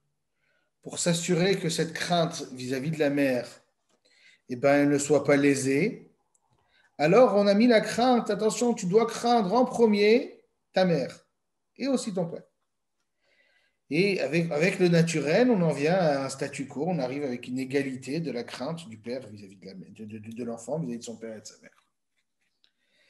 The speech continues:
À l'inverse, dans tout ce qui va être le kiboud, la,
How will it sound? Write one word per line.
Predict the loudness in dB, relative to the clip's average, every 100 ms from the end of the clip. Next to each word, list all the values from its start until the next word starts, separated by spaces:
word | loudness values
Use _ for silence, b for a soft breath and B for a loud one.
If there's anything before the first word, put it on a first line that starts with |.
| b b b
À | -6
l'inverse, | -4 -2 0 0 0 -6 -8 -12 _ _ _ _ _ _ _ _ _ _ -20 -16
dans | -12
tout | -8
ce | -8
qui | -4
va | 0 0
être | -2 -6
le | -8
kiboud, | -8 -10 -4 -4 -4 -8 -8 -8 -10
la, | -12 -12 -16